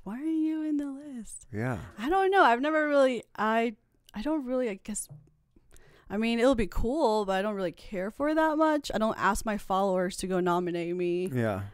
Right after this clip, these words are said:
Speaker 1: Um,
Speaker 2: I
Speaker 1: but
Speaker 2: did.
Speaker 1: if you do, that's cool.
Speaker 2: I said,
Speaker 1: <laughs>
Speaker 2: "Nominate me, nominate me, nominate me."
Speaker 1: <laughs> I, I just didn't think much of it.
Speaker 2: <clears throat>
Speaker 1: I don't really do. I think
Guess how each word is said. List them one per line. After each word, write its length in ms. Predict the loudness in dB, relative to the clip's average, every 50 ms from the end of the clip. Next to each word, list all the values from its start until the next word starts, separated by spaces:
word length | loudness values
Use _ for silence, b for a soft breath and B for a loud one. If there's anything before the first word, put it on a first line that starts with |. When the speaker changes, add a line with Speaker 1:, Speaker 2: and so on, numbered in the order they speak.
| b b b b b -20 -14 -8
Speaker 1:
Um, 460 | -4 -2 0 0 0 0 0 -2 -2 -2
Speaker 2:
I 120 | 0 2
Speaker 1:
but 80 | 2 4
Speaker 2:
did. 120 | 2 2
Speaker 1:
if 80 | 2 0
you 160 | 0 -2 -2
do, 440 | -2 0 2 2 2 2 2 4 4
that's 260 | 6 4 4 2 0 -4
cool. 480 | -2 -2 -2 -2 -2 -4 -4 -6 -4 -2 2
Speaker 2:
I 60 | 2
said, 180 | 2 2 4 6
Speaker 1:
<laughs> 20 |
Speaker 2:
"Nominate 600 | 8 8 10 10 10 10 10 10 8 8 8 6
me, 160 | 6 6 4 4
nominate 520 | 6 4 4 4 4 4 2 2 2 0
me, 140 | 0 -2 0
nominate 480 | 0 0 0 0 0 0 0 0 2
me." 180 | 2 4 4 4 2 2
Speaker 1:
<laughs> 1160 | 2 2 2 2 2 0 -4 -6 -10 -14 -20 -20 -20 -20 -20 -20 -20 -20 -20 -20 -20 -8 -2
I, 300 | 2 2 2 2 2 -2 -2
I 100 | -2 0
just 220 | 0 0 0 0 2
didn't 600 | 2 2 2 2 2 2 2 0 0 -2 -4 -4
think 220 | -4 -4 -4 -2 -2
much 220 | -2 -2 -2 -2
of 120 | -4 -2
it. 360 | 0 0 2 2 0 -2 -4 -6 -16 -20
Speaker 2:
<clears throat> 140 | -14 -6 -2
Speaker 1:
I 220 | -2 0 2 2 2
don't 180 | 4 4 4 4
really 300 | 2 2 2 0 -2 -6 _ _ -6
do. 280 | -2 -2 0 0 0 -2
I 80 | -2
think 300 | -4 -4 -4 -4 -4 -4